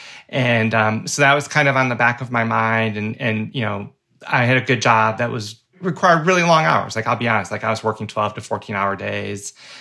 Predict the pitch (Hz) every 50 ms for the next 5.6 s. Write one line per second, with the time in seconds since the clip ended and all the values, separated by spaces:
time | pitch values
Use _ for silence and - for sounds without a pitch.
0 | - - - - 139 123 110 - - 113 113 - - 139 135 127 120 113 110 110
1 | 107 113 107 110 110 110 120 123 127 135 120 - - 170 139 - - - - -
2 | - - - - - - 117 113 113 113 113 - 127 127 135 - - 139 123 117
3 | 113 117 120 117 110 107 - 120 110 117 135 135 127 123 131 131 127 123 117 110
4 | 104 - 110 101 - 139 135 127 117 117 113 - - 113 - - 117 110 110 -
5 | 117 117 110 110 110 - - 120 117 113 107 95